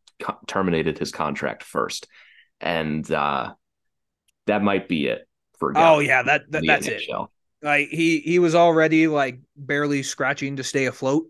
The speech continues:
Speaker 2: and th-, this just sunk him. He's, he's donezo, man. I,
Speaker 1: I mean,
Speaker 2: I
Speaker 1: I, I guess he was tired of his N H L career slowly dying and just
Speaker 2: Yeah.
Speaker 1: out of its misery.
Speaker 2: Yeah, now he can go spend some time in the K H L.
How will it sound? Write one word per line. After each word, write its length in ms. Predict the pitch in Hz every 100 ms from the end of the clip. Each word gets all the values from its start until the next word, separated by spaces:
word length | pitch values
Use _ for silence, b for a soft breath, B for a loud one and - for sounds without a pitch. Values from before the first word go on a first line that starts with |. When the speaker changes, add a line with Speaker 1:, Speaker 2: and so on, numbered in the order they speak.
| _
Speaker 2:
and 440 | 131 123 120 117 120
th-, 180 | 131
this 220 | 139 131 -
just 240 | 120 -
sunk 260 | 110 104 110
him. 180 | 110 _ -
He's, 320 | 143 123 - -
he's 220 | 131 120
donezo, 360 | 117 110 - -
man. 300 | 104 107 _
I, 240 | 123 135 120
Speaker 1:
I 180 | 110
mean, 220 | 113 107 - -
Speaker 2:
I 100 | 107
Speaker 1:
I, 100 | 95 104
I 60 | 107
guess 300 | 104 120 123
he 120 | 123
was 160 | 123 123
tired 440 | 107 113 135 143
of 160 | 135 123
his 200 | 135 127
N 100 | 131
H 160 | 131
L 140 | 135 131
career 260 | - 143
slowly 460 | 143 - 131 113 87
dying 400 | 80 64 57 - -
and 160 | 87 143
just 140 | 143
Speaker 2:
Yeah. 180 | 139 117
Speaker 1:
out 80 | 101 - 90
of 100 | 90
its 120 | -
misery. 400 | 60 - 62 - _ _
Speaker 2:
Yeah, 300 | 139 139 131
now 300 | 120 123 135
he 80 | 135
can 300 | 127 123 117
go 200 | 123 131
spend 420 | 123 - 135 127
some 120 | 127
time 200 | 131 131
in 60 | 131
the 60 | 127
K 220 | 139 131
H 120 | 123
L. 240 | 117 110